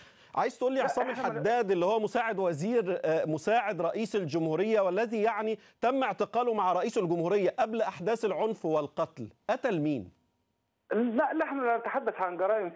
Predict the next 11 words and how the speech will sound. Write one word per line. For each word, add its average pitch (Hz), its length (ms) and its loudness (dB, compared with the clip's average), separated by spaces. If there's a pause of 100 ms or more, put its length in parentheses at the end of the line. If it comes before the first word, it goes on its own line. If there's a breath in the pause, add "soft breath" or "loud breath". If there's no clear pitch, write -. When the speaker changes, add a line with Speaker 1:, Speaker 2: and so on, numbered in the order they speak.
Speaker 2:
فردية، 160 420 0
نحن 165 300 -2
نتحدث 196 460 -4
عن 175 240 -4 (120)
سياسة 226 480 0 (200)
جماعة 170 640 0 (600 loud breath)
أدت 226 280 -2
إلى 190 280 -2
أن 180 120 -2
تعيش 196 400 -2
البلاد 202 320 0